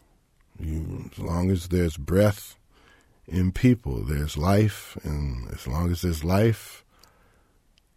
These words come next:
there's gonna be music. You know, and jazz is,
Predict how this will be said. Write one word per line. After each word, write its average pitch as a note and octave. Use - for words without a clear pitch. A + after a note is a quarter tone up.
there's E2+
gonna F2
be E2
music. F2
You E2
know, D#2
and D#2
jazz F2
is, D#2